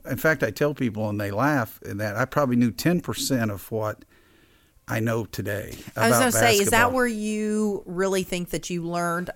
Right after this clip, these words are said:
Speaker 1: Oh,
Speaker 2: ever-, I
Speaker 1: yes.
Speaker 2: mean, all of the, you know, everything that you, or a lot of what you ended up
Speaker 1: Yeah,
Speaker 2: knowledge-wise?
Speaker 1: it was, uh, I probably learned ninety percent of basketball after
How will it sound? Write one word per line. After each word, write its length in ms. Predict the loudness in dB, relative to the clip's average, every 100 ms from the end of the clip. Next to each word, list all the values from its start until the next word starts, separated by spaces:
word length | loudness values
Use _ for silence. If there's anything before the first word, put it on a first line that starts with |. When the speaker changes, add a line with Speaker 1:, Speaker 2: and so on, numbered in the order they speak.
| -4
Speaker 1:
Oh, 340 | 0 2 2 -4 -18 -20 -4
Speaker 2:
ever-, 240 | 0 2 0
I 40 |
Speaker 1:
yes. 60 | -2
Speaker 2:
mean, 340 | -2 -4 -8 -12 -20 -20 -14 0
all 200 | 2 2
of 100 | 2
the, 240 | 0 0 -2 -12
you 220 | -6 -2
know, 200 | 0 0
everything 440 | 2 0 -2 -2 -4
that 200 | -4 -4
you, 140 | -2
or 120 | 2
a 80 | 2
lot 300 | 4 4 4
of 180 | 2 0
what 200 | -2 -2
you 220 | -2 -4
ended 300 | -2 -2 4
up 260 | 4 4 2 0 -2 -12 _ _ -2
Speaker 1:
Yeah, 160 | 4 6
Speaker 2:
knowledge-wise? 520 | 6 2 0 0 0
Speaker 1:
it 140 | 0
was, 340 | 2 0 -2 -2
uh, 260 | -2 -2
I 140 | -2 -2
probably 460 | 2 2 2 0
learned 280 | 0 0 2
ninety 300 | 4 4 4
percent 520 | 2 -4 0 0 0 -6 -16 -8
of 160 | -6
basketball 800 | -2 0 0 -2 -6 -6 -6 -6 -4
after 680 | -2 -2 -2 -4 -4 -6